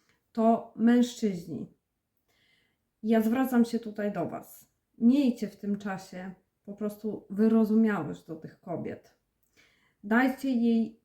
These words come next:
poczucie bezpieczeństwa, troski i opieki, żeby, żebyście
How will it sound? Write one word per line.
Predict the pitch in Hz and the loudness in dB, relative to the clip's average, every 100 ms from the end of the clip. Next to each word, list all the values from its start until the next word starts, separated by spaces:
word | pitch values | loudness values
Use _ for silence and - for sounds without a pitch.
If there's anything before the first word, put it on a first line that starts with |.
| - | -8
poczucie | 226 226 233 - 214 | -6 -4 -4 -2 -4
bezpieczeństwa, | 202 - 214 - 214 196 - - 156 147 - _ _ | -4 -8 -12 -4 -4 -4 -8 -16 -14 -14 -16 _ _
troski | 214 208 208 - - 240 240 - 220 | -4 -2 -2 -8 -6 -2 -2 -6 -8
i | 220 | -6
opieki, | - 208 - 233 220 - - - _ _ _ _ _ _ _ | -6 -6 0 2 0 -4 -14 -14 _ _ _ _ _ _ _
żeby, | 208 208 202 226 226 - _ _ _ _ _ - | -8 -6 0 2 2 -2 _ _ _ _ _ -4
żebyście | 202 208 233 - 262 240 | -2 0 -2 -2 0 0